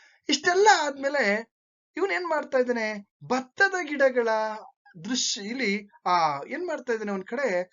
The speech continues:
ಒಂದ್ಸರಿ ಹೇಗೆ ಅವನು ತನ್ನ ಬದುಕಿಗೆ ಬೇರೆ ಬೇರೆ ತನ್ನ ವ್ಯಕ್ತಿತ್ವವನ್ನು ಬದಲಾಯಿಸ್ಕೊಳ್ತಾ ಇರ್ತಾನೆ,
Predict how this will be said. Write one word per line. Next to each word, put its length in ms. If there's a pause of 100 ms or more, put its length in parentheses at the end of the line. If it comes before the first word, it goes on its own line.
(160)
ಒಂದ್ಸರಿ 360
ಹೇಗೆ 480 (220)
ಅವನು 580 (380)
ತನ್ನ 240
ಬದುಕಿಗೆ 680
ಬೇರೆ 280
ಬೇರೆ 240
ತನ್ನ 220
ವ್ಯಕ್ತಿತ್ವವನ್ನು 680
ಬದಲಾಯಿಸ್ಕೊಳ್ತಾ 760
ಇರ್ತಾನೆ, 440